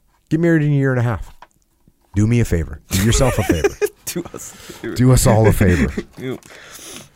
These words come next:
Speaker 2: All right, there you go. Sounds like sound advice. Thank you. Next question. Could you talk about how you read a book to get so much out of it that you do?
Speaker 1: Oh, yeah. Um, here's what I do when I read a book. I read the book.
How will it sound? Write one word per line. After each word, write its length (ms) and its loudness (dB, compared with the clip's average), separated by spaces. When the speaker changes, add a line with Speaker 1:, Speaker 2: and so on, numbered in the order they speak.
Speaker 2:
All 60 -14
right, 260 -2
there 120 -2
you 80 -4
go. 260 -4
Sounds 280 -8
like 160 -4
sound 440 -2
advice. 480 -6
Thank 300 -12
you. 100 -18
Next 220 -8
question. 380 -8
Could 200 -2
you 80 -4
talk 500 -4
about 420 -2
how 120 -6
you 220 -4
read 260 0
a 60 0
book 380 -2
to 80 -2
get 200 -2
so 160 -2
much 240 -4
out 160 2
of 100 -4
it 180 -2
that 120 -6
you 120 -6
do? 200 -8
Speaker 1:
Oh, 240 0
yeah. 260 0
Um, 280 -8
here's 200 -2
what 100 0
I 60 0
do 120 0
when 100 -2
I 40 -2
read 180 -2
a 40 -4
book. 300 -2
I 80 -2
read 180 0
the 60 4
book. 260 0